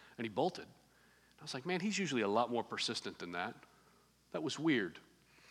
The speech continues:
And right after he bolted, one of the guys from one of the construction crews came up and said,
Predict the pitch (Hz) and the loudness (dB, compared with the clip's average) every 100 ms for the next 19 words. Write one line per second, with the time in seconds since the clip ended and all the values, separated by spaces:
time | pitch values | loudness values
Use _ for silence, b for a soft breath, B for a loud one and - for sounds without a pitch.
0 | B B B B 113 123 156 156 151 135 | B B B B 2 8 12 12 10 2
1 | 117 151 147 117 123 127 107 123 131 127 | 4 4 4 2 2 2 4 6 6 4
2 | 123 123 117 104 - 110 180 180 131 117 | 0 -2 0 -2 -4 0 0 2 0 -2
3 | 113 117 120 120 - 110 | -2 -2 -2 -2 -2 -2